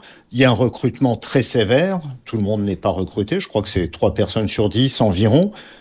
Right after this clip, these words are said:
Est-ce qu'il serait pas possible de, de faire transiter les sept personnes qui ont échoué vers d'autres régiments où on pourrait avoir besoin d'eux, vu que c'est des gens quand même qui,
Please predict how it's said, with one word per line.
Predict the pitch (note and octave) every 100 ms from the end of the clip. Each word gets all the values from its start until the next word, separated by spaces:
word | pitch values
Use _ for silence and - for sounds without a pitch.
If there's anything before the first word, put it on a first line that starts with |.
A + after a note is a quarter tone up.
| - _
Est-ce | - G#2+
qu'il | -
serait | - D#3
pas | - A2
possible | A#2 G2+ - F#3 F3+ A2+
de, | A#2+ A2 F#2+ E2+
de | G#2 G#2 F#2+ F2+ F#2 F#2 E2+
faire | - -
transiter | - A2 A2+ A2 C3+
les | A#2+
sept | F#2 - A#2+
personnes | B2 - - C3 A#2+
qui | A2
ont |
échoué | G2+ - C#3 D#3+ F3 C#3+
vers | F#2 G#2 F#2+
d'autres | G#2+ B2 - A2
régiments | G2 - A2 B2 F#3+ - - _ _ _
où | A2+ A2 G#2
on | G2
pourrait | - A2+ A2+
avoir | G#2 G#2
besoin | F2+ G2+ A#2+
d'eux, | A#2+ G#3+
vu | F3
que | -
c'est | G2+
des | F#2
gens | A2 B2
quand | A2
même | A2 A2+
qui, | - F2+ D#2+